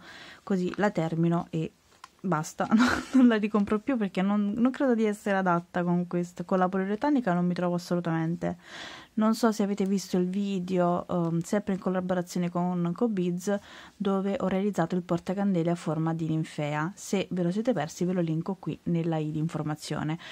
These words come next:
In quel caso lì la parte sotto è venuta un po' strana con questa resina,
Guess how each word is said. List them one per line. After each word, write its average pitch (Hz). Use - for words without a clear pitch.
In 208
quel 226
caso 247
lì 196
la 190
parte 190
sotto 175
è 180
venuta 175
un 175
po' 175
strana 156
con 165
questa 165
resina, 175